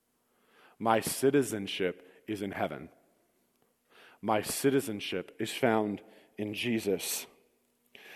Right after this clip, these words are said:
And so my trust in the government, our trust in the government is limited.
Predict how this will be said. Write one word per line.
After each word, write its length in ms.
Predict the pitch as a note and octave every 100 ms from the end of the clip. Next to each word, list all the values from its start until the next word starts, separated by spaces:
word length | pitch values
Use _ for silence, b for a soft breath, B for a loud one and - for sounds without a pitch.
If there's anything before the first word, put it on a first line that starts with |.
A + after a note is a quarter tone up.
| B B
And 140 | B2
so 140 | C#3 A#2
my 300 | B2 C3+ C#3+
trust 580 | - D3 D3 D3+ - -
in 120 | C#3
the 80 | A#2+
government, 560 | C3 A#2+ G#2+ G2+ F2 -
our 160 | A2 A2
trust 640 | - B2+ B2+ C#3 - - - b b
in 120 | C#3
the 80 | D3
government 640 | A#2 B2 A#2+ A#2 A2 G#2+ -
is 200 | A2+ G#2+
limited. 880 | A2+ A#2+ C#3 C#3 - - F2 F2